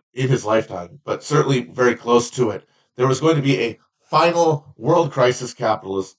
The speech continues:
uh, a cr-, world final crisis of infinite capitalism, where capitalism goes into final death spiral.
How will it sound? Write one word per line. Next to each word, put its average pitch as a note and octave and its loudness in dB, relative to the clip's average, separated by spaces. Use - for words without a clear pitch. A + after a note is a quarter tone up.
uh, A#2+ 2
a - 2
cr-, - -18
world D#3+ -2
final B2 0
crisis - 0
of D3+ 2
infinite C#3+ 0
capitalism, - -8
where A#2 -2
capitalism D3+ 0
goes C3 2
into B2 -2
final B2+ 2
death C3+ 0
spiral. - -10